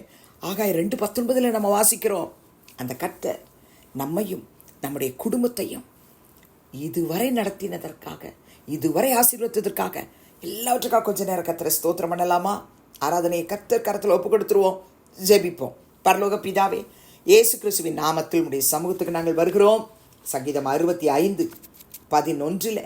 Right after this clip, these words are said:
சங்கீதக்காரராகிய தாவீது எழுதின அந்த வார்த்தையின்படி இந்த வருஷத்தின் துவக்க நாள் முதல் இந்நாள் வரை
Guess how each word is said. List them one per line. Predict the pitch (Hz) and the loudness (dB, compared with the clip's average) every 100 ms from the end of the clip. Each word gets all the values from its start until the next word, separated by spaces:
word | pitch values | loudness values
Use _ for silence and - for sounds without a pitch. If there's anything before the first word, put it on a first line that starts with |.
| - - - - | -12 -20 -20 -14
சங்கீதக்காரராகிய | - 135 147 160 147 135 131 131 | -10 -4 -4 -2 -2 -2 -4 0
தாவீது | 135 175 196 170 | 2 2 2 2
எழுதின | 147 175 208 208 | 4 4 2 -2
அந்த | 151 | -4
வார்த்தையின்படி | 120 143 - 220 180 143 170 | -6 -6 0 2 2 0 0
இந்த | 226 151 | 0 0
வருஷத்தின் | 143 175 - - 190 - | 0 -2 -4 -4 -6 -4
துவக்க | - 214 285 269 | 0 2 2 0
நாள் | 240 156 143 | -2 -2 -4
முதல் | 135 - | -6 -8
இந்நாள் | 151 180 196 190 190 | -8 -4 0 2 2
வரை | 110 143 165 | -2 2 4